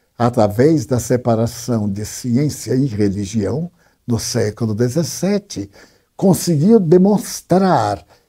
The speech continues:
que isso é um atraso de comportamento ético,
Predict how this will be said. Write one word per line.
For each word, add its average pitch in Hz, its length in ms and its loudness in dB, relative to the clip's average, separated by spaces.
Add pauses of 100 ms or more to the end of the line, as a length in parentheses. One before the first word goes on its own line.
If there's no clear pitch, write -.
(120)
que 135 300 4
isso 202 380 4
é 165 120 6
um 147 120 4
atraso 139 840 0
de 113 100 -4
comportamento 107 800 -2
ético, 101 560 -6